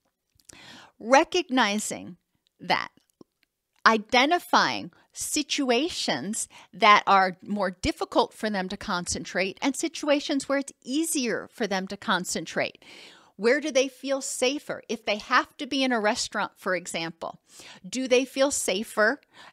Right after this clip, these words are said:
if they're sitting in a position where they can see the entrance and the exit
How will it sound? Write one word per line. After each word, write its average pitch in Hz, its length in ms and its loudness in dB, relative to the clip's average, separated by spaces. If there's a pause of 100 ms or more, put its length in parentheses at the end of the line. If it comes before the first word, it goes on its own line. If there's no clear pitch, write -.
(160)
if 226 160 -2
they're 226 160 -2
sitting 254 480 -2
in 247 100 -2
a 247 60 -2
position 214 720 -2
where 202 160 0
they 202 140 0
can 202 200 -8
see 254 300 -4
the 240 200 -6
entrance 214 460 -4
and 220 100 -6
the 202 140 -10
exit 180 480 -2